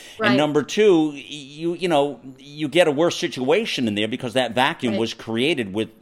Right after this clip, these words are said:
Speaker 2: from, you know, it created a vacuum for worse people to jump into power.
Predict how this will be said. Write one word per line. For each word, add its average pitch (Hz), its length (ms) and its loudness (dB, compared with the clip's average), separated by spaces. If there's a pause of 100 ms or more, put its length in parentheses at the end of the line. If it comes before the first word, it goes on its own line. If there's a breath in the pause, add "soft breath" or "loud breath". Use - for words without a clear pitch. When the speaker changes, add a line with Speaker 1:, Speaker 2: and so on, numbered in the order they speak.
Speaker 2:
from, 104 360 -4
you 120 320 -10
know, 92 280 -4
it - 420 -10
created 120 340 -4
a 104 40 -4
vacuum 117 400 0
for 104 180 -6
worse 143 260 -2
people 123 300 -8
to 92 60 -12
jump 92 240 -6
into 85 140 -10
power. 82 280 -2